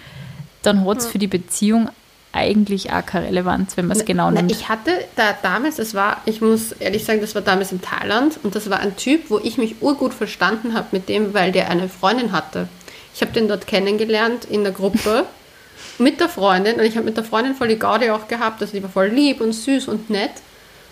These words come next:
Speaker 2: und ich hab halt mit denen, wir waren dann in der Gruppe fort, die Freundin ist früher gegangen
Speaker 1: Mhm.
Speaker 2: und weil mein Hotel war halt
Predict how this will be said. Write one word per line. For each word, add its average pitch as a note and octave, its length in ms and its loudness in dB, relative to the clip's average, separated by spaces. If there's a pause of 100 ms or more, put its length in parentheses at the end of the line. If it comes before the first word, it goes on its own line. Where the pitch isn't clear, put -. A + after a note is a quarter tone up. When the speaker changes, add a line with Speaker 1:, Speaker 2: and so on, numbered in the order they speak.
(160)
Speaker 2:
und A#3+ 220 2
ich A#3 120 -2
hab A3+ 140 -2
halt A3 180 2
mit A3 160 0
denen, G#3+ 160 2
wir G#3 120 0
waren G3 120 0
dann F#3+ 100 -2
in F#3+ 120 -2
der F#3+ 80 0
Gruppe D4 400 0
fort, A3 400 0
die A3+ 40 -6
Freundin G3+ 360 0
ist G#3 100 -8
früher C#4 360 0
gegangen G3+ 640 0
Speaker 1:
Mhm. G3 100 0 (460)
Speaker 2:
und A3 280 0
weil G#3+ 140 2
mein G#3 300 0
Hotel G#3+ 420 -2
war G#3+ 160 -2
halt F#3+ 160 0